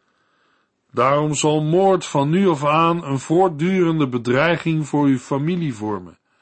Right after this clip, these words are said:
omdat u mij hebt beledigd door Uria zijn vrouw af te nemen. Ik zweer dat ik uw eigen gezin tegen u in opstand zal laten komen, omdat u dit hebt gedaan. Ik zal uw vrouw aan een andere man geven,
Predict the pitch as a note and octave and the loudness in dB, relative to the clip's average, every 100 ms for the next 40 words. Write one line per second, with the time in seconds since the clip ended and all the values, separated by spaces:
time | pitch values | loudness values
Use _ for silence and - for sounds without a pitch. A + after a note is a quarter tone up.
0 | _ _ _ _ _ - A#2 A#2+ A#2 B2 | _ _ _ _ _ -12 -2 -2 0 -2
1 | A#2+ B2+ D#3+ C3+ C#3+ C3 B2 B2 D3+ D#3 | 2 2 2 2 0 -2 0 2 2 0
2 | B2+ - - _ _ _ _ _ A2+ B2 | -2 -8 -20 _ _ _ _ _ -2 -2
3 | C#3+ D3 C3+ E3+ F3 D3+ C#3 C3 B2 A2+ | 0 2 2 2 2 2 -2 -2 -2 0
4 | D3 E3 D3 A#2+ - - G#2 G2 F2+ F2 | 0 0 0 -4 -6 -10 -10 -10 -14 -20
5 | _ _ _ _ _ _ _ _ _ _ | _ _ _ _ _ _ _ _ _ _
6 | _ - C3+ - F3 F3+ E3+ E3 D#3+ E3 | _ -10 -6 0 2 4 2 -2 2 0
7 | E3+ E3+ F3 E3 D#3 D#3+ D3+ G3+ F#3+ E3+ | 2 2 0 -2 -4 -4 0 0 -2 -2
8 | F3 E3+ D#3 E3+ E3 D#3+ E3+ G3 - - | 0 0 0 0 2 2 0 -8 -8 -4
9 | D3 B2+ - C3 B2 A#2 G#2+ - A2+ G2 | -2 -2 -4 0 0 0 -4 -4 -4 -4
10 | F#2 _ _ _ _ _ _ _ C#3 C3 | -12 _ _ _ _ _ _ _ -6 -2
11 | B2 B2 A2+ A2 D#3+ - G#2 G2+ - - | -2 -2 -6 0 -2 -2 -8 -8 -10 -16
12 | - C3 D#3 D3+ F#2 E2+ _ _ _ _ | -8 -4 -2 -4 -8 -18 _ _ _ _
13 | _ _ _ _ _ _ - C3+ F3 E3 | _ _ _ _ _ _ -4 0 2 2
14 | D#3+ C3 E3+ F3+ F3 D#3+ D#3+ E3 F#3+ A3 | 0 0 2 4 2 0 -2 -2 -2 -2
15 | F#3+ D3 C3+ A#2+ A#2 A2 A#2+ A2 G2+ G2 | -2 -2 0 0 -2 -4 -4 -2 -4 -8